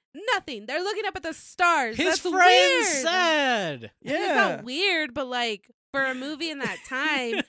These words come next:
Speaker 2: <laughs>
Speaker 1: it's kinda weird.
Speaker 3: The one thing I actually do think is kind of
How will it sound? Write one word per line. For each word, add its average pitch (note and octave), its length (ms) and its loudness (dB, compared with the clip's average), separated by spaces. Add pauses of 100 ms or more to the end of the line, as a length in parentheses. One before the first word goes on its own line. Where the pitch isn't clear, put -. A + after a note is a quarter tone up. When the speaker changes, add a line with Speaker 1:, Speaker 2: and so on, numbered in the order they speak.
Speaker 2:
<laughs> - 180 -8
Speaker 1:
it's D#4 260 -8
kinda F#4 420 -2
weird. A3 600 -6 (960)
Speaker 3:
The B3+ 60 -10
one A4+ 140 -2
thing B3 160 -8
I G3+ 40 -4
actually F3+ 280 -6
do D3+ 180 -6
think D3+ 160 -10
is B2+ 80 -14
kind B2+ 220 -8
of A#2 140 -12